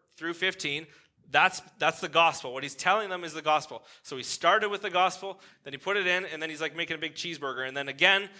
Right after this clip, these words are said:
he's got the gospel. There's more patties in there. For what's the grace? For the grace of God has, uh, appeared, right? The grace of God.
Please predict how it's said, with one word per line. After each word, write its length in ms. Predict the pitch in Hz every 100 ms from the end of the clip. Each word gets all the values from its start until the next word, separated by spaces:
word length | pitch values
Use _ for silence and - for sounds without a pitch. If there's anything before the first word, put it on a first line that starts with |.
| -
he's 180 | - 156
got 440 | 151 151 147 156
the 100 | 160
gospel. 400 | 151 156 160 170
There's 160 | 147 139
more 160 | 156 170
patties 580 | 175 165 165 160 - - - -
in 200 | 143 143
there. 180 | 151 139
For 140 | 147
what's 160 | 165 160
the 100 | 151
grace? 400 | 156 123 - - - _
For 100 | 151
the 100 | 139
grace 680 | 123 151 170 185 202 - -
of 280 | 165 147
God 540 | 135 156 151 156 165 156 - - -
has, 760 | - 147 151 151 151 - - - _ _ -
uh, 180 | 135 139
appeared, 580 | 135 - 147 143 127 120 - _ _ -
right? 200 | 139 143 _ _ _ _ -
The 80 |
grace 380 | 127 147 170 165
of 120 | 160
God. 300 | 139 143 139